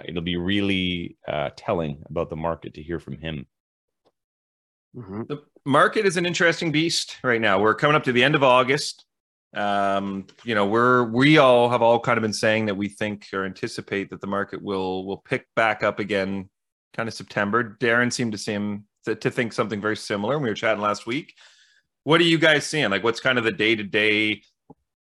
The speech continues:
Speaker 3: looking like currently? Is it still slow on your side, Greg? Seeing more listings coming out? Like, just kind of what's the, uh, what are you guys seeing happening
Speaker 1: Yeah, it's
Speaker 3: right now?
Speaker 1: like,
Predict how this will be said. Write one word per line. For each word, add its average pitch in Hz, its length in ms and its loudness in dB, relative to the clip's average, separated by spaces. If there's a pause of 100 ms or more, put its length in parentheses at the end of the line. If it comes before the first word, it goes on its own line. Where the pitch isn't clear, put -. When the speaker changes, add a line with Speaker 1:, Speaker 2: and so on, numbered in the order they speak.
(140)
Speaker 3:
looking 117 460 0
like 110 320 2
currently? 87 520 -2
Is 85 100 -8
it 82 60 -14
still 117 480 2
slow 127 320 2
on 123 80 4
your 131 100 2
side, 127 300 2
Greg? 123 520 2 (220)
Seeing 131 180 0
more 123 140 2
listings 127 420 0
coming 123 300 -2
out? 120 180 4
Like, 107 240 -2
just - 240 -16
kind 117 180 0
of 107 100 -2
what's 110 260 -4
the, 104 260 -2
uh, 101 60 0
what 107 100 -2
are 110 40 -4
you 107 60 -2
guys 104 140 -4
seeing 104 200 -8
happening 98 400 -2
Speaker 1:
Yeah, 131 180 4
it's 113 180 -2
Speaker 3:
right 151 180 4
now? - 60 -2
Speaker 1:
like, - 80 -12